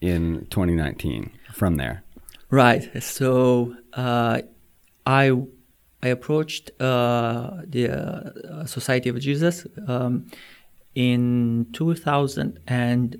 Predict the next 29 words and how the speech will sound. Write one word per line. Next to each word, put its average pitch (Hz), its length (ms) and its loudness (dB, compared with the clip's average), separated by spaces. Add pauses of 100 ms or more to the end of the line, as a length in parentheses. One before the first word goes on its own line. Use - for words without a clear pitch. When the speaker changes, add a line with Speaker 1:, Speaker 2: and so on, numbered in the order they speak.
Speaker 2:
fourteen. 135 920 0 (540)
Speaker 1:
What, 113 200 6
what 120 260 6
prompted 98 540 0
that 78 160 0
approach? - 600 -4 (420)
Speaker 2:
Well, 180 400 6 (680)
a 147 60 8
lot 208 240 6
of 190 120 0
things 131 320 2
prompted 123 460 0
it 113 240 0
because, 123 680 -2
uh, 120 460 0
I 123 100 -2
got 131 300 -2 (320)
quite - 240 -2
inspired, 131 680 0 (100)
uh, 120 360 -4
by 117 680 -2 (320)
some 131 240 2
Jesuit 120 340 0
writers 110 580 -2
like - 240 -2
Tony 123 240 2
de 117 100 4
Mello, 127 380 2 (440)
uh, 107 440 -2